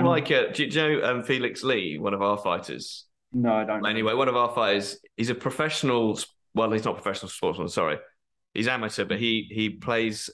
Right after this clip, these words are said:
Speaker 2: kabaddi for England.
Speaker 1: Oh, right. Yeah, I know.
Speaker 2: Yeah, so,
Speaker 1: I
Speaker 2: so
Speaker 1: say
Speaker 2: he
Speaker 1: I
Speaker 2: has,
Speaker 1: know it.
Speaker 2: like,
Speaker 1: I used to
Speaker 2: this
Speaker 1: watch it on Transworld Sport on the
Speaker 2: Exactly,
Speaker 1: Saturday.
Speaker 2: exactly the same thing. In fact, the B B C covered it over the Christmas last year. Like it,
Speaker 1: Oh, really? Okay.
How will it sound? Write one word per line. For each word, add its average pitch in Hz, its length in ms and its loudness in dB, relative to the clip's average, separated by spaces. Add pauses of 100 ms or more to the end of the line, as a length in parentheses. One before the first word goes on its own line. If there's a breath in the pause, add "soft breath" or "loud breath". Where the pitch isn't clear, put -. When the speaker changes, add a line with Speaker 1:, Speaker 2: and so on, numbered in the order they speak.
Speaker 2:
kabaddi 117 440 -2
for 104 160 -2
England. 131 360 -4 (480)
Speaker 1:
Oh, 254 280 6
right. - 420 4
Yeah, 143 120 -2
I 135 80 2
know. 135 180 2
Speaker 2:
Yeah, 95 240 2
so, 104 420 0 (160)
Speaker 1:
I - 60 4
Speaker 2:
so - 80 2
Speaker 1:
say 160 60 6
Speaker 2:
he 139 60 8
Speaker 1:
I 127 40 8
Speaker 2:
has, 131 100 6
Speaker 1:
know 127 120 6
it. 120 40 6
Speaker 2:
like, 113 100 4
Speaker 1:
I - 40 0
used 170 220 4
to 180 80 0
Speaker 2:
this 160 60 2
Speaker 1:
watch 165 220 2
it 123 80 -4
on 127 160 -2
Transworld 131 720 0
Sport 127 500 2
on 110 80 -8
the 113 40 -6
Speaker 2:
Exactly, 160 500 0
Speaker 1:
Saturday. 110 100 2
Speaker 2:
exactly 117 360 0
the 120 80 -2
same 123 260 -4
thing. 123 240 -2
In 104 100 -4
fact, 170 240 -2 (160)
the 113 80 -4
B 127 160 0
B 123 100 -2
C 135 200 -4
covered 101 320 -2
it 80 180 0
over 87 880 -2
the 87 80 -10
Christmas 117 420 -4
last 87 320 -2
year. 90 240 -2
Like 80 240 -6
it, 95 60 -2
Speaker 1:
Oh, 131 60 0
really? 131 420 2
Okay. 110 220 -6